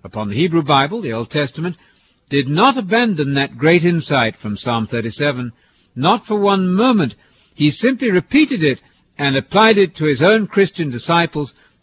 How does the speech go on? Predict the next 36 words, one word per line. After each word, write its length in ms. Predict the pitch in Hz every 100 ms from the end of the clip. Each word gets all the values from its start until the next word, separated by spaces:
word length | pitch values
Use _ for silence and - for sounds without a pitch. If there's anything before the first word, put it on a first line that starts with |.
| -
in 240 | 131 120 123
Matthew 400 | 139 143 165 160
five, 480 | - 113 98 98 _ 113
verse 300 | 104 - -
five. 460 | 139 127 90 80 _ _ _ _ _ _ _
Belief 360 | - 135 190 147
in 100 | 120
a 60 |
brand 320 | 95 175 196
new 160 | 185 180
world 320 | 165 165 160
coming 340 | 190 180 160 156 _ _ -
is 200 | 170 127
the 140 | 165 -
essence 560 | 254 233 - 160 - - -
of 140 | 147
the 100 | 131
Hebrew 320 | 143 190 165 165
prophet's 480 | 160 143 139 -
message 400 | 143 160 202 202
in 80 | 135
our 180 | 98 107
Old 200 | 147 147
Testament, 460 | 170 160 165 160 - _ _ _ _ -
and 140 | 156
it's 140 | 143
also 300 | 208 226 196
the 80 | 160
heart 320 | 147 269 294
of 120 | 214 170
what 180 | 175
Jesus 400 | - 233 247 247
taught 400 | - 208 160 120 _ _ _ _ -
under 300 | 143 131 120
his 200 | 123 -
banner, 540 | 147 143 143 117